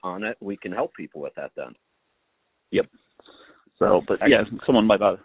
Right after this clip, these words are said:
Speaker 2: reach out to Joel and tell him which product it is that, that, that covers that. I know he's got it, got it solved for his fleet. Um, but that's
Speaker 1: Got it.
Speaker 2: something our guys ought to, ought to be aware of. And right now, an injector could have you down for a while 'cause they're, they're having a, a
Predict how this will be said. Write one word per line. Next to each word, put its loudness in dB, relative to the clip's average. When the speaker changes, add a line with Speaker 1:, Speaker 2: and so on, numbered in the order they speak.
Speaker 2:
reach -4
out 0
to -10
Joel -4
and -10
tell -4
him -8
which -14
product -14
it -8
is -8
that, -6
that, -8
that -10
covers -2
that. -2
I -4
know -8
he's -20
got -4
it, -14
got -6
it -16
solved -2
for -14
his -14
fleet. -10
Um, 0
but -12
that's -2
Speaker 1:
Got -4
it. -4
Speaker 2:
something -4
our 0
guys 0
ought -8
to, -10
ought -6
to -2
be -4
aware 0
of. -6
And 4
right 4
now, 0
an -4
injector -6
could -12
have -2
you -8
down -4
for -12
a -8
while -8
'cause -20
they're, -12
they're -12
having -8
a, -12
a -4